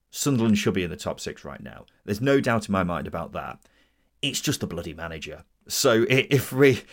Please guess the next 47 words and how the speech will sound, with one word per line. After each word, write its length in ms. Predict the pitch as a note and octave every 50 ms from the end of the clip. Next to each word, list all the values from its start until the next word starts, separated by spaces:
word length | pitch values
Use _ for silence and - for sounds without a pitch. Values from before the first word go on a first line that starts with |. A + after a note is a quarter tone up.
| - - -
if 160 | - D3+ D3
they 120 | - D#3 D3+
were 300 | C#3+ E3+ G#3+ B3 B3 -
to 140 | - - -
get 220 | - F2+ E2+ -
there, 320 | - D#2 D#2 D2+ E2 F2+ _ _ - -
I'm 160 | A#2 A#2 A#2+
not 180 | C3 C#3 A2
sure 160 | G#2 - B2 G#2+
if 100 | G2+ -
that 160 | G2 - -
would 180 | G#2 G#2 G2+
be 200 | - G2+ F#2+ F#2+
with 360 | D2 G2 G2 G2+ F#2+ F#2+ F#2 -
or 100 | - F#2
without 300 | F2 F2 F2 F2+ F2 -
Mick 200 | F2+ F2+ - -
Beale, 300 | C#3+ D3 D3 C#3 C#3+ C3+
but 360 | G#2 - A2+ A2 - - - _ _ - -
they've 220 | F#2 G#2+ G#2+ G#2
undoubtedly 440 | A#2 A2 G#2 A#2 G#2+ G#2 - E2+ E2+
got 120 | F2 D2+
a 40 | E2
much 240 | F2+ F#2 F2+ - -
better 140 | E2+ - -
squad 320 | - - - E2+ E2 -
than 300 | - D#2 D#2+ D#2 D2+ C#2 _
their 160 | - E2 D#2+
position 420 | - - D#2+ E2 D#2+ - - D2+ C#2
in 100 | - D#2
the 80 | -
table 300 | - - E2 - - -
suggests. 520 | - - - - - - - - - - - - - - - - - _ _ -
Norwich, 480 | A2 C3+ D#3+ F3 E3+ D#3 - - -
I'm 140 | - A#2 G#2+
still 260 | G#2 - - C#3+ C#3
not 120 | A#2+ G2 -
completely 340 | - G2+ G2+ G2 E2+ F2 F2
convinced 380 | - - F2 D#2 C#2+ - -
by, 180 | - E2+ F2 F2+
mainly 280 | F#2 G#2 A#2+ A2+ G#2+
because 280 | G2 F2+ - - F2+ E2
I 60 | - F2
just 220 | - - - -
think 160 | - E2+ A2
they're 60 | A2 -
s-, 240 | - - - -